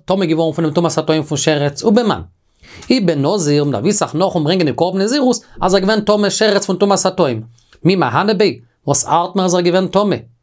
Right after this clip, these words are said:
א נזיר מעג זיין טמא שרץ? כי ימות מת עליו אמר רחמנא. אבער טומאת שרץ,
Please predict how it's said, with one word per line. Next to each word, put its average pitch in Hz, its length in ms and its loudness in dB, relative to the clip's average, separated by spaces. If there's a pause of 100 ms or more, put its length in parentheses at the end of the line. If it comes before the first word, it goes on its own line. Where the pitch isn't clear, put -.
(440)
א 110 280 0
נזיר 170 420 2
מעג 165 260 2
זיין 175 200 0
טמא 180 240 0
שרץ? 185 580 -2 (300)
כי - 80 0
ימות 202 380 2 (200)
מת 240 360 2 (180)
עליו 185 360 2
אמר 170 200 0
רחמנא. 135 480 -2 (360)
אבער 143 120 0
טומאת 196 320 -2
שרץ, 220 580 -2